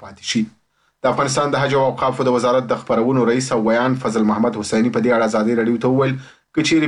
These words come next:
بیا هم ځینې خلک ټینګار کوي چې په جوماتونو کې لمونځونه وکړي، باید د کرونا وایروس د خپرېدو د مخنیوي لپاره د روغتیا وزارت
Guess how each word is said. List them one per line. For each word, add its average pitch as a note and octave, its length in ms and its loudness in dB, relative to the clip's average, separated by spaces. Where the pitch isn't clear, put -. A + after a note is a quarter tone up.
بیا D3+ 180 2
هم C#3 120 -4
ځینې B2 340 -2
خلک B2+ 240 0
ټینګار C3 440 2
کوي A#2+ 200 2
چې - 120 -10
په G#2 120 -4
جوماتونو G#2+ 400 0
کې G#2+ 100 -8
لمونځونه G#2+ 360 0
وکړي، D#3+ 280 -2
باید C#3 180 2
د C3 120 -6
کرونا C3+ 340 2
وایروس B2+ 320 0
د - 100 -8
خپرېدو A#2+ 400 2
د G#2+ 140 2
مخنیوي G#2+ 380 -2
لپاره D3 420 2
د A#2+ 180 2
روغتیا B2+ 380 0
وزارت G#2+ 500 -2